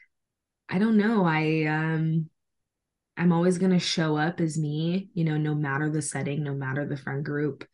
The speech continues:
I'm always gonna be probably the loudest in the room. I'm always gonna be laughing, you know, to where my stomach hurts. I'm always gonna cry if someone else is crying. So I think just continuing to be me,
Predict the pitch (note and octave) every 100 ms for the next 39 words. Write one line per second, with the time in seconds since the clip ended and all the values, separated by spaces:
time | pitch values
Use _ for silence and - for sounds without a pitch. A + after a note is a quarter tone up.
0 | - _ _ _ D#3+ D#3+ - D3 D3 D3
1 | D3+ D3+ D3+ D3 C#3+ C#3+ C3+ - - -
2 | D#3 D3+ D3+ D3+ D3 D3 C#3+ - D3 C#3
3 | B2 A#2 C3+ E3+ - C#3+ D#3 - D3 D3+
4 | D3 D#3 D3+ D3+ D#3 D3+ D3 C#3+ - D3+
5 | C#3 C3 - E3 - F3+ D#3 C#3+ D#3 D3+
6 | D3 D3+ - D3+ C#3+ C3 - D3 D3 -
7 | - - - - - D#3 D#3+ F3 F3+ G3+
8 | F#3+ - G3+ G3+ G3 F#3+ F3+ G3 F#3 F#3
9 | F3 - - E3 D#3 D3+ D3+ C#3+ - -
10 | E3+ D#3 D#3+ F3 F3 - D#3+ D3 - -
11 | _ _ _ - F3+ F3 E3 E3+ F3 F3
12 | E3 D#3 D3+ C#3+ C#3+ D#3+ F3+ A#3